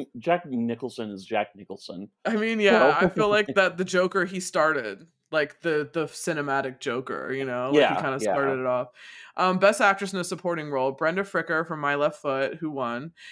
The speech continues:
Speaker 2: Angelica Houston, Enemies, A Love Story. Lena Olin, Enemies, A Love Story. <laughs> Julia Roberts, Steel Magnolias. And Diane Wiest for Parenthood.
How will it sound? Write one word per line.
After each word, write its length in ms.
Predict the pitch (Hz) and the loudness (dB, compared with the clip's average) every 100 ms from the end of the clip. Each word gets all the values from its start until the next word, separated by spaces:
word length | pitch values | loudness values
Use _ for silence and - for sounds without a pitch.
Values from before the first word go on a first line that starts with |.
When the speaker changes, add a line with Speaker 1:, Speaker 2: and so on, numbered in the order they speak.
| - | -10
Speaker 2:
Angelica 400 | 165 165 170 190 | -4 0 0 0
Houston, 540 | 185 175 170 - 147 147 | -6 -6 -6 -2 -2 -2
Enemies, 540 | - 151 156 156 156 | -2 -2 -2 -4 -4
A 60 | 139 | -2
Love 260 | 147 139 | 0 -2
Story. 580 | 143 - 131 131 135 147 - | -2 -6 -2 -2 -2 -4 -6
Lena 300 | 151 175 202 - | -4 0 2 2
Olin, 480 | 160 156 151 151 | 2 0 0 -2
Enemies, 600 | - 156 160 165 160 160 - | -4 -4 -4 -4 -6 -6 -6
A 80 | - | -4
Love 260 | 147 135 135 | -2 -2 -4
Story. 600 | - 135 127 123 143 - - 392 _ - | -8 -6 -4 0 2 2 0 -12 _ -18
<laughs> 400 | - 466 370 190 | -16 -14 -12 -8
Julia 340 | 165 185 190 | 0 4 4
Roberts, 600 | 175 156 151 151 151 147 | 4 4 4 2 0 -2
Steel 220 | - 160 151 | -4 -4 -2
Magnolias. 880 | 165 170 143 139 135 131 135 151 - | -2 -2 -4 -4 -2 -4 -4 -6 -8
And 240 | - 151 160 | -8 -6 0
Diane 380 | 151 151 156 | 0 0 -2
Wiest 320 | 139 139 - - | -6 -6 -8 -8
for 120 | 131 | -8
Parenthood. 720 | - 131 127 123 135 90 147 | -4 -2 -2 -4 -8 -10 -12